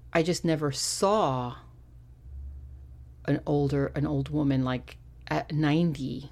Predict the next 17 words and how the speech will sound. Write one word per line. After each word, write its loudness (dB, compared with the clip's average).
with -4
a -2
thirty-year-old 2
guy. -4
I 2
just, -6
that's, -10
that's -14
the -2
only -4
reason, -2
'cause -10
I'd -2
never -8
seen -2
it -6
before. -10